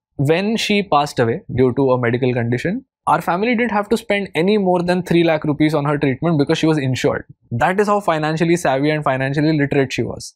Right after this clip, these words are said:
Unfortunately, when she passed away, she left one point four C R in assets। And along with this, ऐसा नहीं कि पता है, वो सारे लोग बोलते ना, "अरे, तुम पूरा जिंदगी अगर इन्वेस्ट करोगे तो मजा कब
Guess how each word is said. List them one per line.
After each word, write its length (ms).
Unfortunately, 540
when 180
she 120
passed 220
away, 160
she 140
left 220
one 220
point 200
four 160
C 240
R 20
in 100
assets। 360
And 480
along 240
with 140
this, 120
ऐसा 220
नहीं 160
कि 60
पता 180
है, 60
वो 120
सारे 240
लोग 200
बोलते 220
ना, 80
"अरे, 160
तुम 240
पूरा 220
जिंदगी 440
अगर 100
इन्वेस्ट 340
करोगे 260
तो 200
मजा 160
कब 160